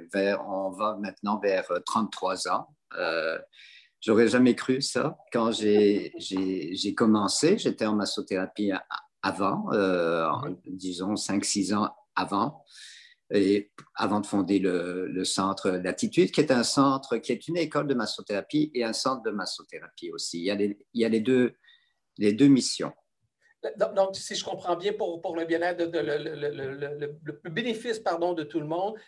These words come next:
Speaker 2: il y a une école de massothérapie qui forme des professionnels en massothérapie et il y a également des professionnels massothérapeutes qui offrent des services de massothérapie. C'est bien ça ?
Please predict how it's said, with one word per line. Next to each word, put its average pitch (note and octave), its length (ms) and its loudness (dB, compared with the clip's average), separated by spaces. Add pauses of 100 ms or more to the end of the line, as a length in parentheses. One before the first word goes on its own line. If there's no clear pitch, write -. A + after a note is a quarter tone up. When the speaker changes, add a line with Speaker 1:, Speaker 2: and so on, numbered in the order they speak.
(120)
Speaker 2:
il D#3 60 -4
y E3+ 40 6
a F#3 220 2
une D#3 160 -2
école G#3+ 400 2
de A3 60 4
massothérapie G3+ 640 -2
qui - 140 -18
forme F#3+ 280 -4
des E3+ 120 2
professionnels F3 680 -4
en F#3+ 100 0
massothérapie E3+ 680 -6 (240)
et F3+ 80 -4
il F#3+ 40 -8
y G3 80 -2
a G#3 60 0
également F#3+ 380 -2
des E3+ 160 0
professionnels G3 800 -4
massothérapeutes F3 760 -4
qui - 260 -20
offrent F3+ 160 0
des D#3+ 120 -2
services D3+ 420 -6
de D3 60 -4
massothérapie. C3+ 600 -6
C'est - 140 -12
bien C3 160 -10
ça ? F3+ 240 -12